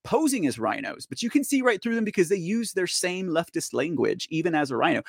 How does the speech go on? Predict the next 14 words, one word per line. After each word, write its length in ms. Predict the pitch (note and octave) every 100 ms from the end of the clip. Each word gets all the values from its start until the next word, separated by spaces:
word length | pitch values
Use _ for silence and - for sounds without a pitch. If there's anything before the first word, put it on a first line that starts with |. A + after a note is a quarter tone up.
| - -
And 200 | F3 A3+
you 120 | C4+
know 180 | C#4 B3
a 100 | A#3+
rhino 360 | D3+ C#3+ E3+ E3
would 180 | D3 C#3+
not 220 | C#3+ C3+
use 260 | A2+ C#3 -
that 160 | C3 G#2
language, 580 | - F#2+ G#2 F#2+ - -
okay? 260 | C3+ D3+ C3+
Rhinos 400 | C#3 G3 G#3 -
aren't 260 | E3+ F#3 C3
woke, 520 | A2+ A#2 D3 -